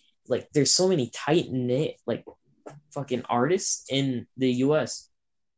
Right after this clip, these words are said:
And people don't realize that. Everyone's just like, "Oh, whatever, whatever.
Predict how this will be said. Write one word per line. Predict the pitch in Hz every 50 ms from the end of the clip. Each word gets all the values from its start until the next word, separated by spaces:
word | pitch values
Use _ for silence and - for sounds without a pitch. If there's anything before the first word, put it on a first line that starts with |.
| _ _ _ _ _ _ -
And | 127 135 131 120 - - 113 -
people | - 175 170 165 160 135 120
don't | 113 135 135 143 135 - - 117
realize | 117 127 160 185 185 135 110 110 117
that. | 127 - - -
Everyone's | 135 139 147 156 151 143 143
just | 147 143 - -
like, | 131 - - _ _ _ _ - - _ _ _ -
"Oh, | 127 127
whatever, | 127 123 120 120 120 120 120 117 110
whatever. | 113 113 120 127 113 107 104 107 113